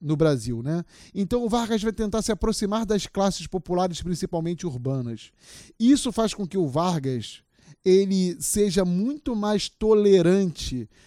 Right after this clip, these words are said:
em relação às manifestações populares. Durante a década de mil novecentos e trinta, antes ainda do Estado Novo, ou seja,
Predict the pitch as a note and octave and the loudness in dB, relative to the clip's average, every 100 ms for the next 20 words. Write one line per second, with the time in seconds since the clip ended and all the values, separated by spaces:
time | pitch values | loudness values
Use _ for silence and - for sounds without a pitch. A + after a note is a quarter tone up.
0 | _ - G3+ F3 F#3+ F#3 F3 - F#3+ G3 | _ -6 0 2 4 2 0 0 -2 -2
1 | D#3+ F#3 F#3 F3 F3+ F#3 D#3 F3 E3 - | -2 -4 -4 -2 -2 -2 -6 -6 -8 -6
2 | F3 D#3+ D3+ C#3 B2 A#2 - - _ - | -6 -4 -4 -4 -6 -8 -14 -20 _ -20
3 | - - - D#3+ G3+ A3 C4+ A#3+ - E3 | -20 -20 -4 4 6 6 2 -2 0 0
4 | D3 E3+ E3 D3+ D3+ C#3 D#3+ E3+ D#3 D#3+ | 2 2 0 -2 -2 0 -2 -2 -2 -4
5 | C#3+ C3 E3 F#3 G3 C3 C3+ - F#3+ G#3 | -4 -4 0 0 0 -4 -8 -2 0 0
6 | F#3+ F3+ D#3+ D#3+ D3+ C#3 D3 C#3 C3 D3 | 0 0 2 0 -2 -4 -4 -6 -4 -2
7 | E3+ A#2+ C#3 - C3 A2 | -2 -2 -6 -4 -4 -6